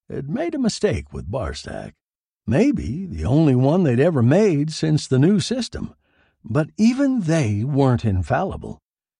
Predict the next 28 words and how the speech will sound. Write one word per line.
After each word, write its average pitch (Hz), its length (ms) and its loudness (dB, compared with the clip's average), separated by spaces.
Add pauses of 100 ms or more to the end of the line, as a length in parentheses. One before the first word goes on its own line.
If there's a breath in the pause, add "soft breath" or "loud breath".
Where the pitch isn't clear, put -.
(160)
They 113 260 0
hadn't 190 420 0
uncovered 151 800 -2
his 110 460 -2
inventive 185 880 0
ability, 196 680 -4 (580)
even 131 300 2
though 120 320 0
he'd 107 240 0
always 160 420 -4
had 165 260 -4
it. - 140 -14 (520)
They 175 260 0
had 180 260 0
put 254 240 -2
him 190 280 4
in 170 200 4
the 139 80 4
shops - 640 -4
down 143 440 4
among 131 300 4
the 120 100 2
power 135 520 2
tools 120 680 -2
and 123 140 0
the 110 120 2
atomic 151 520 -4
machines. 135 720 -6